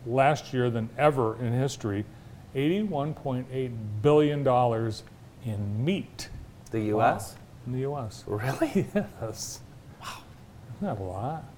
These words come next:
Speaker 2: That's a lot of meat.
Speaker 1: That's a lot of meat. Uh, yesterday, Little Caesars said they're gonna stop all operations in Russia, joining the long list of companies that,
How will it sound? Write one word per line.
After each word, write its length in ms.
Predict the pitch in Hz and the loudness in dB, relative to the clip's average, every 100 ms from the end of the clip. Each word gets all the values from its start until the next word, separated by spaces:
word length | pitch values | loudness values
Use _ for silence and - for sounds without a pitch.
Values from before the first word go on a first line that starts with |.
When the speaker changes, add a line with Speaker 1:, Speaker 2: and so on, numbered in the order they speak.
| - | -10
Speaker 2:
That's 160 | - | -4
a 60 | - | 0
lot 180 | 101 95 | 2 2
of 60 | 92 | 2
meat. 260 | 123 - - | 0 0 -4
Speaker 1:
That's 120 | - | -10
a 40 | |
lot 360 | 98 98 104 107 | -8 -2 0 -2
of 100 | 98 | -4
meat. 260 | 110 104 - - - - - - - | -6 -6 -10 -18 -18 -18 -18 -18 0
Uh, 120 | 123 | 4
yesterday, 500 | 127 143 - 147 131 | 6 4 2 2 2
Little 220 | 127 123 120 | 2 0 0
Caesars 440 | 143 143 139 117 | -2 -2 -2 -4
said 220 | - 110 | -2 -2
they're 120 | 117 | 0
gonna 200 | 107 113 | -2 -2
stop 500 | 110 - - 127 - - | -4 -8 0 0 0 -2
all 240 | 131 127 | 2 4
operations 680 | 123 127 123 117 117 123 101 | 4 2 -2 -2 -2 -6 -6
in 160 | 107 104 | -4 0
Russia, 480 | 117 123 - 98 87 - - - - - - - - | 0 0 -2 -4 -4 -12 -20 -20 -20 -20 -18 -18 -8
joining 360 | 117 117 117 110 | -2 0 0 -2
the 60 | |
long 340 | 107 113 127 120 | 0 0 2 0
list 240 | 107 - | -2 -6
of 120 | 110 | -10
companies 640 | - 110 110 104 104 107 107 | -6 -6 -4 -4 -4 -6 -4
that, 280 | 104 98 | -4 -4